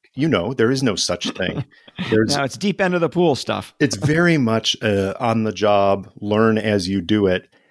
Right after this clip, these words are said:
Speaker 2: Um, we select people as briefers because of their judgment, I was told, so use it. I said, "Okay, um, that's fine, but it would have been useful to know what had happened in the nineteen sixties, seventies,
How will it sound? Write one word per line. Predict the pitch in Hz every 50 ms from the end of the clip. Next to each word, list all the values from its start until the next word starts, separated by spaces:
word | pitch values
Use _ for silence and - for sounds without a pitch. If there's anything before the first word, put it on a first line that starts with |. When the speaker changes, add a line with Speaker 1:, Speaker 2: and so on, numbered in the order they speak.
| _ _ _ _ _ _
Speaker 2:
Um, | 107 107 101 101 101 - - -
we | 127 123
select | - - 117 120 127 120 - -
people | - 123 120 120 127 123 120
as | 117 120 113 98
briefers | 101 120 117 113 - 123 117 104 98
because | 107 104 - 113 101
of | 104 95
their | 104 110 101
judgment, | 95 113 113 110 - 92 85 - - _ _ _ _
I | 98 95
was | 90 92 87 -
told, | - 90 87 87 87 92 92 - _ _
so | - - 101 98
use | 95 113 135 113 92
it. | 82 - - - _
I | _ _ _ _ _ _ _ _ _ _ _ _ _ _ _
said, | - 156 170
"Okay, | 202 214 - 135 117 117 156 160 _ _ _ _ -
um, | 156 156 151 151 160 165 165 _ _ _ _ _ _
that's | _ 156 185 190 - -
fine, | - - - - - 156 143 113 95 92 92 95 123 170 170 - _ _ _ _ _ -
but | 160 160
it | 165 160
would | 156 170 220 247 240
have | 233 180 156
been | 165 160 143
useful | 135 127 117 - - 123 120 110
to | - - 113
know | 107 104 107 110 107 107 110 110 107 107 _ _ _ _ _ _ _ _
what | - 127 135 131
had | 120 113 101
happened | 92 110 110 107 - - 104 92 90 87 - -
in | - 110 101 98 98 95 90
the | 87 -
nineteen | 104 104 107 101 - 101 98 90
sixties, | - 120 - - - - 95 82 - -
seventies, | - 110 107 104 101 90 85 87 87 82 -